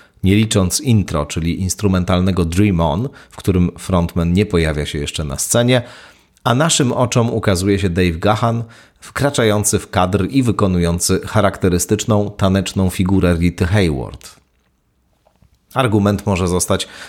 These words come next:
wzmocniony tak zwaną techniką kotwiczenia.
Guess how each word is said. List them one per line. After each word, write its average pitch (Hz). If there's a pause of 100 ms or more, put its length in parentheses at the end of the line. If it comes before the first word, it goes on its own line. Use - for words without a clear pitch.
wzmocniony 104
tak 104
zwaną 98
techniką 98
kotwiczenia. 76